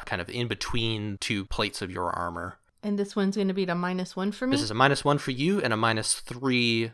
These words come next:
Speaker 1: for him since he's trying to aim for a weak spot in your armor. All right, so he rolled a ten, which drops to a seven. You rolled a fourteen, which is a thirteen.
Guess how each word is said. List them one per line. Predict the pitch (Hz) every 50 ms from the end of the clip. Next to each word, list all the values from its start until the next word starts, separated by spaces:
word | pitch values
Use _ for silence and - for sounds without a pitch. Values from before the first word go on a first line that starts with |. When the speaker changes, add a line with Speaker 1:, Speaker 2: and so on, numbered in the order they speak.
| -
Speaker 1:
for | _ - - 107 92
him | 117 104 95 92 90
since | - - 92 - -
he's | 98 90 -
trying | - - 95 87 85
to | 85 -
aim | - 90 87 87 90
for | - - - 95 87 80 - - - _ _ _ - - -
a | 92 92
weak | 92 98 92 -
spot | - - - - -
in | -
your | -
armor. | - - - - - -
All | _ _ _ _ _ _ - -
right, | - -
so | - -
he | - - - 131 131 123
rolled | 120 117 113 110 113 107
a | 107 101 101 98 98
ten, | 95 - - 156 160 160 156
which | 123 - - -
drops | 107 98 95 - - -
to | - 104
a | 87 -
seven. | - - - 127 120 123 131 127 151 165 160 -
You | 123 107
rolled | 98 101 90 80
a | 87
fourteen, | - - 101 92 - - 135 131 143
which | 143 101 - -
is | 95
a | 98
thirteen. | - - 127 117 113 - 131 123 123 131 139